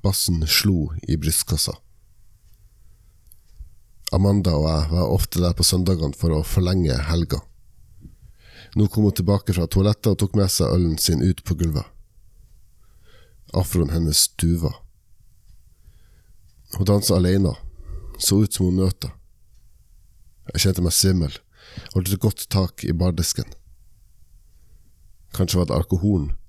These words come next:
eller det røde lyset som sveipet over ansiktene der ute. Jeg gulpa i meg de siste slurkene, men fikk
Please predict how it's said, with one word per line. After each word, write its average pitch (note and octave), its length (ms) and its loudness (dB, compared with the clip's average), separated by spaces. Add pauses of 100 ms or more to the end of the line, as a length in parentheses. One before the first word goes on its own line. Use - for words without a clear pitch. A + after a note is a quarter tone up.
(520)
eller G#2 180 2
det G2+ 160 2
røde G2+ 240 4
lyset G2 320 2
som D2+ 140 -2
sveipet F#2 400 2
over D#2+ 240 2
ansiktene D#2+ 480 -2
der C#2 180 0
ute. - 160 -8 (2750)
Jeg G2 140 -2
gulpa A2 260 0
i G#2 120 4
meg F#2 140 0
de F2+ 100 0
siste F#2+ 320 0
slurkene, - 480 -2 (840)
men F#2+ 140 2
fikk - 180 0